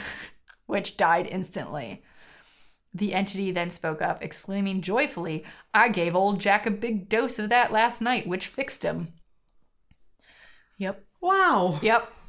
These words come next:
Speaker 1: Uh, so John Junior quickly threw the vial into the fireplace,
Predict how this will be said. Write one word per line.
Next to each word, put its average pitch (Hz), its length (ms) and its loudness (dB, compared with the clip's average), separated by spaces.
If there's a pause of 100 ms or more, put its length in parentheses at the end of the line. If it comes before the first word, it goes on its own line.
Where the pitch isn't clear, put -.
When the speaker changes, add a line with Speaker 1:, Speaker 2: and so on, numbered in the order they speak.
(220)
Speaker 1:
Uh, 190 420 0
so 185 380 -2 (180)
John 202 240 2
Junior 196 260 -4
quickly 208 360 -4
threw 190 160 -8
the 170 80 -6
vial 175 260 -2
into 190 220 -8
the 175 80 -6
fireplace, 170 600 -2